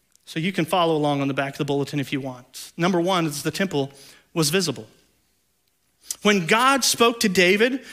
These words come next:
and Solomon and asked for a building to house his glory, he did not ask for a bunker. He didn't ask for some underground building with a secret entrance that only a few people knew about. He wanted a big place.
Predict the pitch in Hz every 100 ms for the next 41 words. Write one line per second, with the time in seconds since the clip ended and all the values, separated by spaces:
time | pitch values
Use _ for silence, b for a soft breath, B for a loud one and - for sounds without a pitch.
0 | B B 185 180 - 226 208 233 247 247
1 | 180 196 208 226 - 233 190 185 214 233
2 | 240 233 B - - 202 208 240 226 214
3 | - 180 180 208 233 B B 247 302 285
4 | 262 254 254 - 247 247 233 202 - 240
5 | 294 - B B B - 302 320 269 220
6 | 254 285 - 262 - 254 233 247 269 233
7 | 254 254 208 247 240 240 214 214 277 262
8 | 220 233 240 254 233 - - - 214 226
9 | 247 233 196 240 262 254 240 220 226 254
10 | 180 185 170 277 269 262 240 196 170 214
11 | 269 - 175 165 233